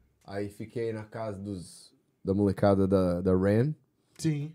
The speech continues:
Speaker 1: Eles estavam com a produtora lá e o estúdio era dentro da casa.
Speaker 2: É.
Speaker 1: Era uma casa, um estúdio,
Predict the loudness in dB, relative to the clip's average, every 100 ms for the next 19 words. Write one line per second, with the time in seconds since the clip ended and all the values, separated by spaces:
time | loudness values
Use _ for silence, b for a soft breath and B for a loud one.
0 | _ -8 -2 2 2 2 0 0 2 2
1 | 0 0 2 4 4 2 2 4 2 2
2 | 2 4 4 2 4 2 4 2 4 6
3 | 6 4 2 -2 -8 6 10 10 8 4
4 | 4 8 10 10 8 8 8 6 8 10
5 | 12 10 10